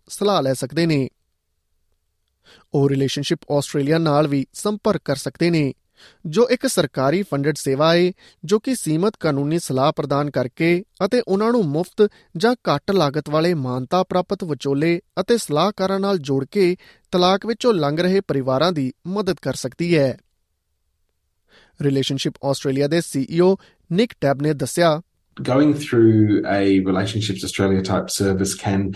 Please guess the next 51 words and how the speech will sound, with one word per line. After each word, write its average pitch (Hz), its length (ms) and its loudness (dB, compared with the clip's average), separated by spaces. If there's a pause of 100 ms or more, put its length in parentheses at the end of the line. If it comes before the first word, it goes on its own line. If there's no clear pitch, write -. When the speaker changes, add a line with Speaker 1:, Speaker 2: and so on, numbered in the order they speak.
(260)
Speaker 2:
minimise 113 440 4
a - 40 -2
lot 95 140 -2
of - 80 -2
the 92 160 -8
cost - 440 -4
that 98 140 0
you 98 80 0
would 95 120 2
otherwise 92 440 0
incur 92 320 -2 (160)
by 87 80 0 (140)
going 82 260 -6
to 90 140 -4
lawyers. - 320 -4 (460)
Um, 98 180 -2
so 113 160 0
obviously, 113 400 0 (240)
if 104 100 0
you 104 60 0 (100)
can 101 160 2
avoid 110 480 4
paying 104 380 0
all 95 120 2
the 90 140 2
legal 98 280 2 (120)
fees 98 400 4
that 92 160 -2
go 98 160 2
along 95 300 0
with 92 200 0
going 98 180 0
to 95 140 -6
court, - 340 0 (380)
then 110 240 6 (220)
there's 107 180 2
more 107 480 4 (140)
money 104 240 2
left - 360 -4 (140)
to 98 100 4 (380)
deal 107 160 6
with 101 140 2
all 98 100 2
the 95 120 4
other 95 200 -2
things 95 320 2
that, 92 220 0
that 95 100 0
you 92 140 0
want 90 100 0
to - 40 -8